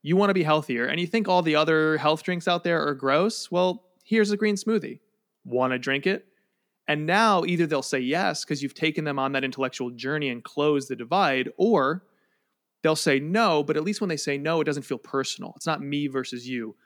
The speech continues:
my ideas versus your ideas. It's, "Oh, thank you for laying that out for me. This is a problem up on the board or laid out on the table." And I can say, "You know,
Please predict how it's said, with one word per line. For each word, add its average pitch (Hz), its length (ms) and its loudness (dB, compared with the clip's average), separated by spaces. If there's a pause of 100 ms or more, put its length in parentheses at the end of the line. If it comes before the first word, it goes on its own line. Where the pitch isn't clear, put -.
(100)
my 135 220 0
ideas 131 340 0
versus 123 320 -8
your 139 100 0
ideas. 123 480 -6 (360)
It's, 147 280 -2
"Oh, 175 140 4
thank 190 300 0
you 214 80 0
for 156 140 -2
laying 143 260 0
that 123 100 -4
out 156 160 2
for 135 140 -8
me. 120 140 -10
This 139 160 -2
is 156 80 -4
a 143 60 -2
problem 147 460 0
up 131 120 -4
on 131 100 0
the 117 80 -6
board 127 400 0
or 113 120 -6
laid 127 240 0
out 131 120 2
on 127 100 -2
the 117 80 -8
table." 131 440 -2 (180)
And 151 100 0
I 156 60 2
can 156 100 -4
say, 147 180 0
"You 143 120 0
know, 175 420 2